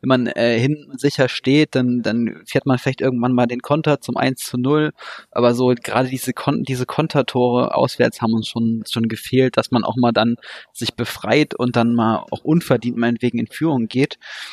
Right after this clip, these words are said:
Und klar, vom Ergebnis ist es total erwartbar und zwei zu null geht auch völlig in Ordnung.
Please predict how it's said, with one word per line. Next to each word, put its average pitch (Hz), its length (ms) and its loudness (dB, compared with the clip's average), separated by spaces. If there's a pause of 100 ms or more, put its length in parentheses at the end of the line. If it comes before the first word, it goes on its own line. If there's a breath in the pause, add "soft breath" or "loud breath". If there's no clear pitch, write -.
(320 loud breath)
Und 123 440 2
klar, 127 260 4
vom 123 200 2
Ergebnis 123 420 0
ist 117 80 -10
es 117 100 -10
total 113 340 -2
erwartbar 139 760 0
und 113 220 -2
zwei 113 200 2
zu - 160 -6
null 117 200 0
geht - 160 -6
auch - 80 -6
völlig 120 340 0
in 120 100 -4
Ordnung. 147 420 -2